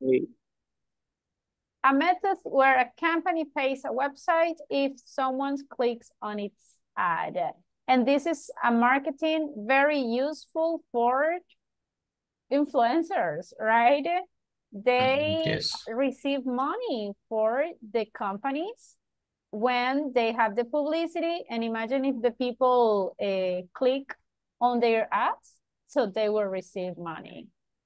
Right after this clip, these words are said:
Speaker 2: All right? So is it clear the different strategy, the different methods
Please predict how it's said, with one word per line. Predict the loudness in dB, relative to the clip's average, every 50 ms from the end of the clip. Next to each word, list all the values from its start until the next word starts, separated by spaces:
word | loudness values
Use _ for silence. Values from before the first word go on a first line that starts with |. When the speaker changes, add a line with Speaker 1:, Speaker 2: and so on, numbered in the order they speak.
| _ -10
Speaker 2:
All | -6
right? | -2 -2 0 0 -2 -4 _ -18 -20 _ _ _ _ _ _ _ _ _
So | 0 4 6 6 6 6 2 _ _ _ _ _ _ _ _ _ -2
is | -2 0 0
it | -2 -4 -6
clear | -4 -2 0 2 2 2 2 2 0 -4 -6 0 2
the | 2 2
different | 2 -2 -4 -4 -4 -4 -4 -2 -2 -2 -2 -4 -4 -6 -10
strategy, | -8 -2 2 4 4 4 4 2 0 0 0 -2
the | -4 -6 -4
different | -4 -6 -4 -4 -4 -4 -2 -4
methods | -4 -6 -6 -4 -2 -2 -2